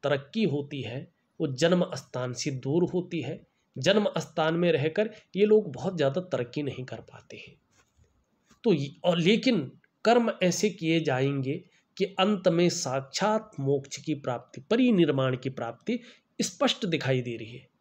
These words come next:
एक सुंदर और सौभाग्यशाली कर्म आपके द्वारा हो रहे हैं, चाहे परिस्थितियां कोई भी हों। जीवन की एक सहयोगी रेखा भी धीरे धीरे उभर रही है और इसका आने वाले समय में ठोस प्रभाव पड़ेगा। जीवन में अगर कोई संकट होगा,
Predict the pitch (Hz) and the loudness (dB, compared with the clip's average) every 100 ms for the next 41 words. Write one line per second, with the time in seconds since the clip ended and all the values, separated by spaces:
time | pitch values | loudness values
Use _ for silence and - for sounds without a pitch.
0 | _ _ 240 240 - 233 254 233 202 165 | _ _ -2 0 -2 0 2 4 4 4
1 | 175 139 - 139 143 139 135 139 135 135 | 2 0 -2 -2 -2 -2 -4 -2 -2 -2
2 | 202 208 226 233 - - 156 135 139 123 | 2 2 0 -6 -12 -6 -4 -2 -2 0
3 | 117 117 110 120 113 117 120 - 202 208 | 0 -2 -4 -6 -6 -10 -6 2 2 4
4 | 202 139 135 127 120 113 107 107 107 - | 0 0 -4 -4 -4 -6 -8 -10 -12 -16
5 | - _ _ _ _ _ _ _ _ _ | -20 _ _ _ _ _ _ _ _ _
6 | _ - 131 269 311 294 294 233 226 - | _ -4 4 6 8 6 6 6 4 4
7 | 185 185 190 202 185 170 165 170 170 123 | 6 6 6 6 4 4 0 0 -2 -2
8 | 151 147 123 160 - 131 131 143 139 147 | 0 0 0 -2 -2 -4 -2 -2 -2 -2
9 | 139 156 - _ _ _ _ - 220 220 | -6 -8 -12 _ _ _ _ 0 2 2
10 | 233 - 233 - 175 185 180 170 143 147 | -2 0 0 2 2 4 4 2 0 -2
11 | 147 165 170 - - 285 269 - _ _ | -2 -2 -2 -6 -2 2 0 -2 _ _
12 | _ _ - 139 131 123 120 110 107 - | _ _ -4 -2 0 -2 -4 -6 -8 -12
13 | - 131 156 214 214 214 185 175 165 170 | -12 -2 4 6 6 4 2 2 2 2
14 | 165 - 139 135 147 127 123 127 | 0 -2 -4 -4 -4 -4 -6 -4